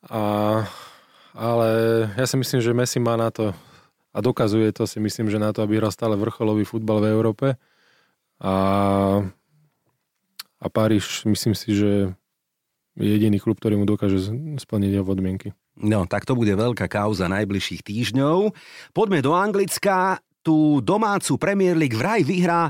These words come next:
Speaker 2: londýnsky Arsenal, áno?
Speaker 1: Ja si myslím, že to bude City ešte.
Speaker 2: Á, je to možné. Uvidíme,
Speaker 1: Mhm.
Speaker 2: koubojka pokračuje.
Speaker 1: Tak, tak, aj keď, e, je mi veľmi sympatické, ako Arsenal túto sezónu hrá, dá sa povedať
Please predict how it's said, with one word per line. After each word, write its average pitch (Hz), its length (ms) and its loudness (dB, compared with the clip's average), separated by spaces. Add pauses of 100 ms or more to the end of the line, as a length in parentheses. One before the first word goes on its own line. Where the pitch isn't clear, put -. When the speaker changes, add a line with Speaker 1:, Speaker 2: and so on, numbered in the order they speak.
Speaker 2:
londýnsky 180 640 0
Arsenal, 95 500 0
áno? 175 400 0 (880)
Speaker 1:
Ja 131 160 -2
si 127 160 2
myslím, 120 160 2
že 120 100 4
to 117 140 0
bude 110 100 2
City 107 320 -2
ešte. 87 220 -8 (240)
Speaker 2:
Á, 180 400 0
je 127 160 0
to - 80 -2
možné. 110 640 -2
Uvidíme, 107 560 0
Speaker 1:
Mhm. - 80 -6
Speaker 2:
koubojka 110 460 -2
pokračuje. 127 680 -2
Speaker 1:
Tak, - 60 -20
tak, 107 160 -6
aj 127 160 0
keď, 139 180 0
e, 135 80 2 (220)
je 123 80 4
mi 123 80 4
veľmi 120 240 2
sympatické, 107 720 -2
ako 110 160 -4
Arsenal 107 480 0
túto 110 160 -4
sezónu 104 400 0
hrá, 110 220 2
dá 107 100 0
sa 104 140 -2
povedať 104 500 0